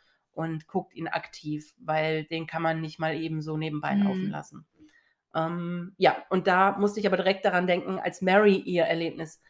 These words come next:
Speaker 1: geschildert hat. Und, ähm, ich empfand das auch, also erstmal hab ich gedacht, „What?“ Die war einfach eine halbe Stunde lang
Speaker 2: Ja, das
Speaker 1: tot.
Speaker 2: fand ich, das hab ich mir auch aufgeschrieben.
Speaker 1: So richtig
Speaker 2: Also,
Speaker 1: tot.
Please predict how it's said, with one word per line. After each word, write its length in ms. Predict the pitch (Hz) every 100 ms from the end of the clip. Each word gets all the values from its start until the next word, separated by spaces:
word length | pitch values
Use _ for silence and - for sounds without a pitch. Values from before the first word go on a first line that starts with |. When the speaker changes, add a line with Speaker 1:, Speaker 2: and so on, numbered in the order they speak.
| _ _
Speaker 1:
geschildert 500 | - - 175 156 151
hat. 280 | 156 147 - - - _ -
Und, 500 | 160 160 160 165 165 - - _
ähm, 580 | 160 160 160 160 160 175 _ _ _ _ _ _ _ _ _ _ _
ich 220 | 185 - -
empfand 420 | 175 - 185 185
das 260 | 175 - -
auch, 300 | 180 - -
also 160 | 175
erstmal 680 | - 170 202 196 175 190 175
hab 140 | 185
ich 140 | 202 -
gedacht, 400 | 175 165 - -
„What?“ 440 | 170 175 208 - - _
Die 100 | 185
war 120 | 180
einfach 340 | - 202 196 -
eine 100 | 170
halbe 240 | 190 214
Stunde 360 | 208 226 214 190
lang 360 | 175 170 180
Speaker 2:
Ja, 160 | 185 202
das 300 | 196 233 -
Speaker 1:
tot. 400 | - 240 240 240
Speaker 2:
fand 200 | 262 247
ich, 180 | 233 -
das 320 | 208 202 - -
hab 120 | 214
ich 140 | 202
mir 140 | 202 185
auch 220 | 214 -
aufgeschrieben. 460 | 214 - 196 - 202
Speaker 1:
So 80 | 202
richtig 300 | 208 196 190
Speaker 2:
Also, 200 | 190 190
Speaker 1:
tot. 460 | 233 190 202 -